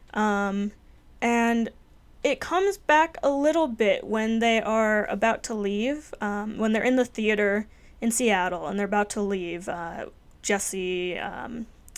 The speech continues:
Jesse, Tommy, Ellie, and Dina. Um,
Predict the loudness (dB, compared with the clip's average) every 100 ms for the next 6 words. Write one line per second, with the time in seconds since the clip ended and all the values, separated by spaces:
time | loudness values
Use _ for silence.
0 | -8 -4 -4 -2 0 0 -2 -12 -18 -14
1 | -4 -2 -2 -4 -4 -8 -12 -16 -8 -8
2 | -6 -10 -10 -6 -6 -6 -10 -12 -16 -20
3 | -20 -20 -20 -20 -20 -20 -10 -2 0 0
4 | -2 -6